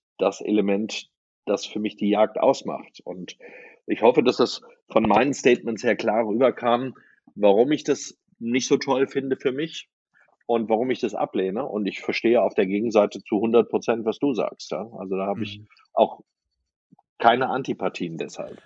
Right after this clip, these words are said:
Speaker 1: Also
Speaker 2: Ab-
Speaker 1: nochmal.
Speaker 2: Das ist halt dieser moralische Aspekt. Du kannst halt nicht den Leuten vorschreiben, dass sie mit der Technik so und so umzugehen haben, ja? Also weder, dass sie damit was Illegales machen, also beispielsweise ein Rothirsch schießen, noch, dass sie, äh,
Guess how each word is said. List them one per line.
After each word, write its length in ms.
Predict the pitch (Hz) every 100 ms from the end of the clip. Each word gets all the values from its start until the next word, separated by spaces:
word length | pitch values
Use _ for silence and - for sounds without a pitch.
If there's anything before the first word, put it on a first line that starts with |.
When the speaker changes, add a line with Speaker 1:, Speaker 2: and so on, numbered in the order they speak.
| _
Speaker 1:
Also 180 | 95 101
Speaker 2:
Ab- 40 |
Speaker 1:
nochmal. 460 | 107 107 85 - - _ _ _ _ _
Speaker 2:
Das 140 | - 123
ist 160 | 165
halt 160 | 147 147
dieser 160 | 156 147
moralische 560 | 139 117 139 151 123
Aspekt. 420 | 113 - 120 110
Du 60 | -
kannst 340 | 113 147 -
halt 160 | 151 131
nicht 260 | 131 151 -
den 120 | 135
Leuten 300 | 123 139 123
vorschreiben, 840 | - 135 135 131 135 143 143 123
dass 200 | 131 127
sie 120 | 139
mit 160 | 131 123
der 80 | 120
Technik 360 | 135 123 139 117
so 120 | 123
und 120 | 131
so 180 | 117 127
umzugehen 640 | 113 139 113 101 101 90
haben, 320 | 87 82 -
ja? 220 | 92 131 -
Also 260 | 110 110
weder, 300 | 113 131 127
dass 160 | 120 120
sie 100 | 120
damit 320 | 120 120 117
was 160 | 113 -
Illegales 480 | 131 147 135 135
machen, 300 | 143 139 135
also 160 | 92 110
beispielsweise 500 | 113 110 113 113 110
ein 40 | 107
Rothirsch 380 | 123 143 139
schießen, 480 | - 143 139 147 131
noch, 320 | 101 123 127 _
dass 220 | 123 117
sie, 240 | 123 123
äh, 480 | 120 - 113 117 104